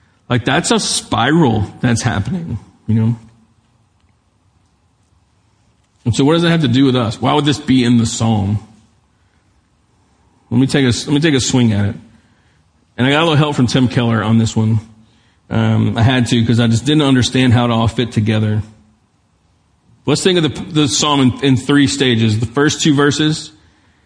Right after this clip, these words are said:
"Come, bring your whole self." Let's, a-, as, as a family, let's bring our whole selves to worship the Lord. Why? Because he is worthy.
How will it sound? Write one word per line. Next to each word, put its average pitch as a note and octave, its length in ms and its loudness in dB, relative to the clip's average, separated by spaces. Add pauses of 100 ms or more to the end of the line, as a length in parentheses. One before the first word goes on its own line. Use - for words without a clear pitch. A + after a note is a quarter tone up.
(140)
"Come, D3+ 600 0
bring D3 160 2
your C#3 140 2
whole C#3+ 320 0
self." C3 520 -4 (320)
Let's, - 240 -4 (480)
a-, C3+ 320 -4 (100)
as, D3 220 0
as D3 280 0
a D3 100 2
family, C3 480 2
let's A2+ 140 0
bring D3 140 0
our A2+ 100 0
whole C3 260 -2
selves A#2+ 480 -2 (240)
to - 100 -4
worship A2 400 0
the A2 120 -4
Lord. G#2 340 -2 (640)
Why? B2+ 420 0 (460)
Because A#2 340 0
he B2+ 120 4
is A2 120 2
worthy. A2 540 2